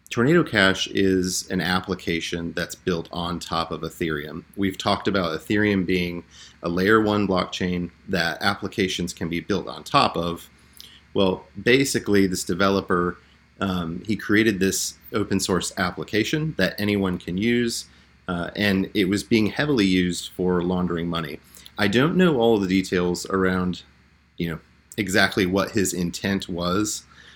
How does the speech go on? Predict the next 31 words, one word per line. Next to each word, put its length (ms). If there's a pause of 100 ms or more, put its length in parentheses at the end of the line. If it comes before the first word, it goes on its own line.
(140)
but 320
obviously 640
he 180
was, 640
uh, 340
arrested, 800
I 120
think, 320 (120)
by, 240
like, 300 (380)
the 140
Dutch 720 (500)
police 540
or 80
something 360
like 200
that. 360
Uh, 340 (520)
I 60
didn't 140
even 120
know 80
they 80
had 160
a 40
police 280
force, 340
but, 300
uh, 380 (100)
the, 160 (720)
<laughs> 0